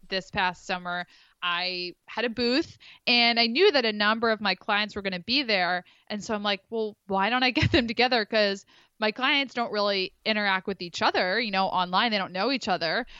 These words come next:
So I, you know, I just took them all out to dinner, and, you know, it's a significant investment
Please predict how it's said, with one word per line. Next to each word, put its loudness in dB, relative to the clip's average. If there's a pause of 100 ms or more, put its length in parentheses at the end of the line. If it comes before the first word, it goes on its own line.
So 2
I, -2
you -8
know, -6
I -4
just -10
took -6
them -2
all 2
out 0
to -4
dinner, -2
and, -2 (200)
you 6
know, 6
it's 0
a -4
significant 0
investment -2